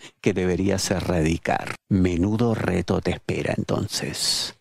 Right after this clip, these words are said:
Mujer de Libra, amor, solteras. Gran pasión, gran intensidad, gran fortuna, mucha suerte en cuanto al amor, precisamente en el momento en que más lo necesites.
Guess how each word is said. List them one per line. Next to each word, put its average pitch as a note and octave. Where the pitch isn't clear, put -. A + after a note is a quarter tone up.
Mujer B2
de A#2
Libra, A2
amor, A2
solteras. -
Gran A2
pasión, G2
gran A#2
intensidad, A2
gran B2
fortuna, A2
mucha C3
suerte B2
en G2+
cuanto A2
al G2+
amor, A#2+
precisamente B2
en A#2
el G2+
momento A2
en G#2+
que G2
más A2
lo A2+
necesites. -